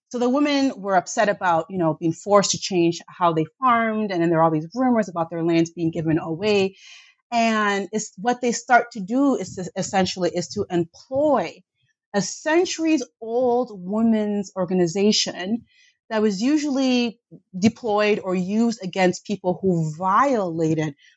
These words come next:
the moral code in that region. And that was known as the Anlu. Um, and so the women got together. And so I just want to be clear, ANLU is not a, a, a, a, essentially, it's not a permanent women's organization. It's essentially,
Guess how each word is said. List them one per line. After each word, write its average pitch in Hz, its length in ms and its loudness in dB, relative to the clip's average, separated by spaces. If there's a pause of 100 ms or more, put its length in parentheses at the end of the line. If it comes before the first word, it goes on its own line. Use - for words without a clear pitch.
the 185 120 -2
moral 190 340 2
code 175 400 0
in 165 200 -2
that 151 180 2
region. 151 440 -6
And 202 140 -6
that 208 140 2
was 202 120 -2
known 165 300 2 (300)
as 165 160 -6
the 160 180 0 (300)
Anlu. 165 460 -2 (640)
Um, 202 360 0
and 226 120 -2
so 233 180 -2
the 214 100 2
women 226 480 0 (240)
got 269 240 4
together. 175 580 2 (280)
And 269 100 -4
so 302 240 2
I 277 80 -2
just 330 160 -4
want 370 80 2
to - 40 2
be - 60 -2
clear, 240 260 -6
ANLU 294 320 0
is 214 120 -6
not 208 500 0
a, 185 60 -2
a, 175 180 -6 (220)
a, - 380 -8
a, - 260 -12
essentially, 196 480 -4
it's 185 100 -6
not 320 120 4
a - 80 0 (120)
permanent 226 420 0
women's 185 300 0
organization. 160 640 -6 (260)
It's 214 120 -4
essentially, 240 960 0